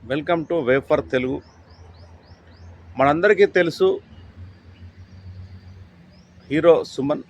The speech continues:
అంటే ఒకప్పుడు ఒక మంచి వెలుగు వెలిగాడు. తెలుగు,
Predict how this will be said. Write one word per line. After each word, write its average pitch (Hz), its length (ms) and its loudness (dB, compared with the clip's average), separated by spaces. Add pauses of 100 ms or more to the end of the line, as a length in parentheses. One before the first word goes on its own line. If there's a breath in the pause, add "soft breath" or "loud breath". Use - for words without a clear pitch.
అంటే 117 160 -8
ఒకప్పుడు 139 760 0 (640)
ఒక - 80 -8
మంచి 131 760 -4 (160)
వెలుగు 131 280 -2
వెలిగాడు. 131 480 2 (880)
తెలుగు, 143 480 -4